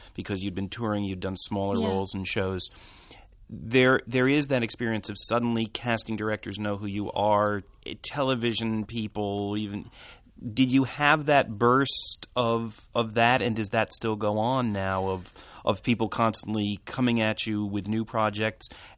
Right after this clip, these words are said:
Speaker 1: And you've obviously chosen to stay right now
Speaker 2: Yeah,
Speaker 1: with,
Speaker 2: with
Speaker 1: with
Speaker 2: theater.
Speaker 1: stage. And
Speaker 2: It
Speaker 1: are
Speaker 2: was
Speaker 1: those other opportunities there, and do you, do you wanna grab them at some point?
Speaker 2: Well, it was interesting, actually, when Millie happened,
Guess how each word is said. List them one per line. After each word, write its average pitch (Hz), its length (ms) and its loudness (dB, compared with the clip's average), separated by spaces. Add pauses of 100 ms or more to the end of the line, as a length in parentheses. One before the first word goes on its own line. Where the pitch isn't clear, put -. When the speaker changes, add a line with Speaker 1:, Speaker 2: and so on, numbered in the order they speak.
Speaker 1:
And 107 340 2 (240)
you've 113 200 2
obviously 113 400 4
chosen 131 460 0
to 101 100 -6
stay 101 360 -2
right 98 300 -2
now 107 400 0
Speaker 2:
Yeah, 104 120 -4
Speaker 1:
with, 185 80 -6 (100)
Speaker 2:
with - 20 -4 (120)
Speaker 1:
with 202 80 -10
Speaker 2:
theater. 220 220 2
Speaker 1:
stage. 135 540 0
And - 120 -2
Speaker 2:
It - 20 2
Speaker 1:
are 101 40 2
Speaker 2:
was 107 80 0
Speaker 1:
those 117 200 0
other 120 200 4
opportunities 113 600 -2
there, 113 220 -2
and 123 100 -2
do 113 80 -4
you, 113 260 -4
do 120 60 -2
you 117 80 -2
wanna 117 200 -2
grab 117 240 0
them 165 100 -6
at - 120 -8
some - 180 -10
point? - 120 -10
Speaker 2:
Well, 262 100 -2
it 285 80 -6
was - 180 -12 (560)
interesting, 277 420 0
actually, 185 340 -6
when 190 160 -4
Millie 190 240 -4
happened, 180 480 -8